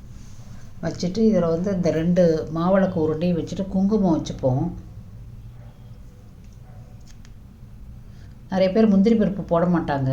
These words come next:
நீங்க முந்திரி பருப்பு போட்டு சாப்பிட்டு பாருங்க, ரொம்ப நல்லா இருக்கும். அது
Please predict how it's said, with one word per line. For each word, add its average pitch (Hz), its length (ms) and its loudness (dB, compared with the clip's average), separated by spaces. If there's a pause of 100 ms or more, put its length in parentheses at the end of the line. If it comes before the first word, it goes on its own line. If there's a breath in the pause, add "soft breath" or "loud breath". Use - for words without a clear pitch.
(140)
நீங்க 160 220 0
முந்திரி 175 260 0
பருப்பு 180 280 -2
போட்டு 175 360 2
சாப்பிட்டு 156 360 -2
பாருங்க, 139 320 -2
ரொம்ப 135 240 0
நல்லா 151 300 -2
இருக்கும். 135 400 -6 (2000)
அது 151 160 -4